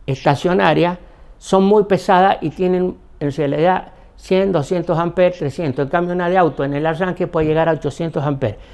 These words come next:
porque tienen muchas placas finitas.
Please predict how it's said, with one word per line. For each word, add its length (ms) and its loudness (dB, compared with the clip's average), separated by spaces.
porque 300 4
tienen 380 4
muchas 460 4
placas 420 0
finitas. 520 0